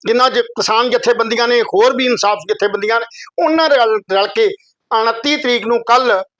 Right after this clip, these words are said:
ਜਿਵੇਂ ਆਮ ਤੌਰ ਤੇ ਸੁਣਿਆ ਜਾਂਦਾ ਵੀ ਕੱਲ੍ਹ ਉਹ ਇਸ ਗੱਲ ਦੇ ਉੱਤੇ ਇੱਕ ਨਵੀਂ ਜਿਹੜੀ ਹੈ ਉਹ ਸ਼ੁਰੂਆਤ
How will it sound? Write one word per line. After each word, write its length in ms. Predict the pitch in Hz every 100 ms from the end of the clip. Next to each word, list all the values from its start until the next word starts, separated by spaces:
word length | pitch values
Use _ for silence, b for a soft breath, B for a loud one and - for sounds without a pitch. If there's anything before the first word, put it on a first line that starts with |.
| _ _ _ _ -
ਜਿਵੇਂ 200 | 208 240
ਆਮ 300 | 226 226 247
ਤੌਰ 180 | 247 233
ਤੇ 140 | 240
ਸੁਣਿਆ 280 | - 202 214
ਜਾਂਦਾ 280 | 220 220 226
ਵੀ 120 | 233 -
ਕੱਲ੍ਹ 220 | 226 247
ਉਹ 380 | 247 226 240 - B B B -
ਇਸ 320 | 262 294 285
ਗੱਲ 240 | 240 240
ਦੇ 140 | 233 233
ਉੱਤੇ 380 | 208 214 196 - _ _ 254
ਇੱਕ 160 | 247 233
ਨਵੀਂ 420 | 214 226 269 269
ਜਿਹੜੀ 240 | 240 240 226
ਹੈ 120 | 185 180 _ - _ 247
ਉਹ 140 | 220
ਸ਼ੁਰੂਆਤ 520 | - 247 294 277 254